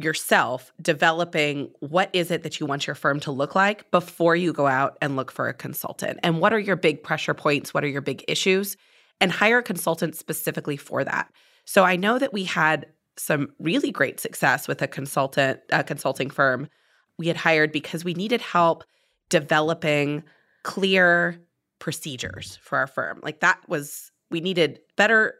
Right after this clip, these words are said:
integration with our procedures and our software. And they did a really good job helping us with that.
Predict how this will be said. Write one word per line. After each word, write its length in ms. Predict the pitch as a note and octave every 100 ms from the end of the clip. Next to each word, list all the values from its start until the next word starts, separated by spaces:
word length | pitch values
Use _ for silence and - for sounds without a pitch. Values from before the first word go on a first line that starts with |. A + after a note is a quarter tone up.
| -
integration 800 | A3 A3+ F3+ E3 E3+ E3 D#3 D#3
with 160 | D#3
our 100 | C#3+
procedures 760 | C#3 C#3 - A3 G3+ F#3+ F3+ F#3
and 200 | D3+ D3 -
our 220 | C#3+ C3+
software. 760 | - F#3+ - F3 D#3 D3+ D3+ _ _ _ _
And 440 | F3+ D#3 D3 C#3 - _ -
they 100 | G#3+
did 180 | B3
a 60 | A#3
really 320 | E3+ A#3 A#3+
good 200 | G3+ G#3
job 240 | F#3 F#3 F3
helping 300 | F3+ - A#2
us 160 | -
with 80 | -
that. 220 | A#2+ A#2+